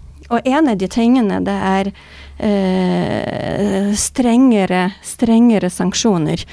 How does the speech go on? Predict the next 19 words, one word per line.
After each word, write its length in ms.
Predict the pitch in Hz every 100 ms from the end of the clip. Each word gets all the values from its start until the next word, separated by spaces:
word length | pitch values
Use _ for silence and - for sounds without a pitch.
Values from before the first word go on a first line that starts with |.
| - - -
for 340 | - 226 220 208
det, 540 | - 226 202 202 240 214 - - - - 202
det 120 | 214 -
er 240 | 190 277 220
veldig 320 | 175 170 180
viktig, 340 | 214 226 - 175
og 80 | 202
det 120 | 196 233
er 40 |
på 120 | 220
den 220 | 202 226 269
måten 300 | 202 - 196
krigen, 540 | - 214 214 - 160 -
krigen 320 | - 226 214 196
kan 140 | 180
slutte. 340 | - 262 - 180
For 140 | 202
jo 100 | 208
fortere 600 | - 302 269 - 196 180